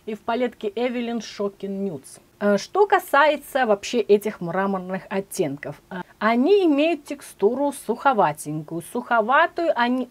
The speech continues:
плотно спрессованы, и сияние у них очень блекленькое, пигментация средненькая, ну прям не очень.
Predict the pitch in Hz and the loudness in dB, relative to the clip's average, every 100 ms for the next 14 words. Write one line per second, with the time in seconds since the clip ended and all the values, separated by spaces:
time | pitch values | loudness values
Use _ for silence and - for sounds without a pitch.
0 | _ - 262 277 240 - 170 - - 190 | _ -6 -2 0 -2 -2 -12 -10 -4 -4
1 | 196 - 240 381 370 370 392 415 - - | -4 0 2 2 2 -2 -4 -6 -12 -20
2 | - 349 392 359 320 277 320 320 330 330 | 0 0 0 -2 0 4 6 6 4 0
3 | 330 320 277 - 240 247 247 - 233 233 | -2 -2 -6 -6 0 0 -2 -6 -4 -2
4 | 185 220 214 202 202 - 170 165 165 180 | 0 2 6 6 4 0 -12 -10 -10 -6
5 | 180 - 214 233 269 254 - 294 294 - | -6 -2 -2 0 -2 -2 0 -2 -2 -8
6 | 294 302 - 220 285 214 156 170 160 151 | -6 -6 -4 -6 -6 -8 -8 -12 -12 -10
7 | 170 165 - - 214 262 359 285 262 339 | -10 -10 -14 -12 -4 0 2 2 4 4
8 | 311 320 330 285 202 165 147 - 156 | 4 0 -2 2 2 0 -4 -10 -10